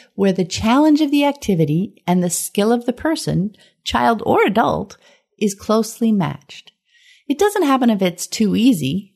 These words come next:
We soon become bored. Or if it's too hard, we are more apt to get frustrated or anxious.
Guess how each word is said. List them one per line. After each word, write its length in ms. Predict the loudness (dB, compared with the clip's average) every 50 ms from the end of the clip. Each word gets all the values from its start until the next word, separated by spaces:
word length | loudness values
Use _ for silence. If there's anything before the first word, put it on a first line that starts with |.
| -12 -4
We 180 | 0 0 0 2
soon 220 | 4 4 4 4
become 340 | 4 2 2 2 4 4 4
bored. 460 | 2 2 0 -2 -4 -6 -8 -12 -14 _ _ _ _ _ _ _ _ _ _ _ _ _ -2
Or 500 | 0 2 2 4 4 2 2 0 -2 -4
if 140 | -4 -2 -2
it's 180 | -2 -2 -4 -4
too 140 | -2 -2 -2
hard, 540 | 0 2 2 2 2 0 -4 -8 -12 -16 -20 _ _ -4
we 160 | 0 0 2
are 60 | 4
more 200 | 4 4 4 4
apt 300 | 4 2 2 0 -2 -6
to 80 | -4 -2
get 200 | -2 -2 -4 -6
frustrated 680 | -6 -2 -2 -2 -2 -2 -4 -2 -2 -2 -2 -4 -6 -6 -6
or 120 | -4 -4 -2 -2
anxious. 640 | -2 -2 -2 -6 -10 -14 -14 -14 -16 -18 -20 -20